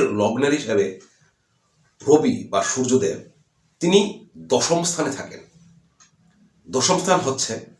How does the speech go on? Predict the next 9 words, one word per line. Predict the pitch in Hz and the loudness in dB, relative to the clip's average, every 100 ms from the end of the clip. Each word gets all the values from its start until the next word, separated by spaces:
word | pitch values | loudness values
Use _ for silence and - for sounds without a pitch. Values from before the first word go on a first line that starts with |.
| _ _ - | _ _ -2
কর্মের | 131 135 123 - | 0 2 2 -2
স্থান, | - - - - _ _ _ _ _ _ - | -12 -18 -20 -20 _ _ _ _ _ _ -2
এবং | 113 139 139 - | 4 4 2 -2
সূর্য | 160 165 170 170 117 | -2 0 2 2 2
দশমে | - 143 151 151 | 0 0 -2 -2
থাকা | - - - _ _ _ - | -4 -6 -8 _ _ _ -4
এটা | 135 165 - | 0 0 2
জ্যোতিষশাস্ত্রের | 127 147 - 151 - 151 147 - _ _ 87 | 0 0 0 0 0 -2 -2 -8 _ _ -10
দৃষ্টিতে | 120 123 139 98 | -6 -6 -4 -4